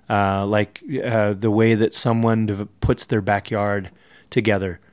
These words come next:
for a little backyard concert. Uh, you know,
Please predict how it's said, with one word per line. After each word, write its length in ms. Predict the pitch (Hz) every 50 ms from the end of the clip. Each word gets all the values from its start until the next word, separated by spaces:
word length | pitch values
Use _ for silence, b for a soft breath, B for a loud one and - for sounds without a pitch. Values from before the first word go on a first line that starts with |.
| b b _ -
for 380 | - 110 110 104 104 101 - - _
a 60 | - 104
little 160 | 104 98 95
backyard 480 | 95 104 98 95 - - 104 101 95 -
concert. 440 | - 107 98 92 - - 90 78 - _ b b b b b b b b b b b
Uh, 640 | - 117 107 104 104 104 101 101 101 101 98 98 95 90 - _ -
you 80 | 123 110
know, 280 | 110 107 104 101 101